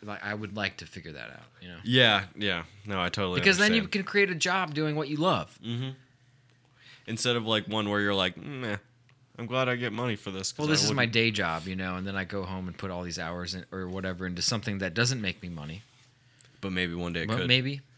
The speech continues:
Speaker 1: maybe.
Speaker 2: Maybe one day it could.
Speaker 1: Good for him.
Speaker 2: Um, so yeah, I, I'm, I feel good about Deltarune Chapter Two. Uh, he's, he's definitely,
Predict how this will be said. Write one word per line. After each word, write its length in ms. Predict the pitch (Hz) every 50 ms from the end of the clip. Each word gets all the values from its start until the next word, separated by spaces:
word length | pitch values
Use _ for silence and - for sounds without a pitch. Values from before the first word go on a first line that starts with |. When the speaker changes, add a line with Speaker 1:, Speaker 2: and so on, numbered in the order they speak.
| _ -
Speaker 1:
maybe. 380 | - 117 123 135 135 160 165 160 -
Speaker 2:
Maybe 200 | 202 - 98 98
one 180 | 95 95 92 90
day 120 | - 180
it 100 | 180 -
could. 300 | - 120 110 87 - 135
Speaker 1:
Good 160 | 165 165 160
for 100 | - 175
him. 280 | 160 156 131 90 78 - - - - - - - - - - - - _ -
Speaker 2:
Um, 480 | 117 123 127 127 123 123 120 117 113 98
so 280 | 107 - 151 139 139 135
yeah, 280 | 131 139 143 143 139 120
I, 400 | 101 127 135 127 - 101 127 143
I'm, 300 | 147 151 147 147 - - -
I 100 | - 175
feel 220 | 170 - 185 170 147
good 160 | 131 135 123
about 240 | 117 117 113 107 95
Deltarune 420 | 110 107 101 - 104 104 104 95
Chapter 300 | - 107 98 98 82 90
Two. 420 | - - 104 101 98 95 95 92 -
Uh, 240 | - 95 92 92 92
he's, 300 | 92 107 123 120 110 101
he's 200 | 104 117 123 117
definitely, 600 | 113 113 107 - 110 107 101 95 92 87 82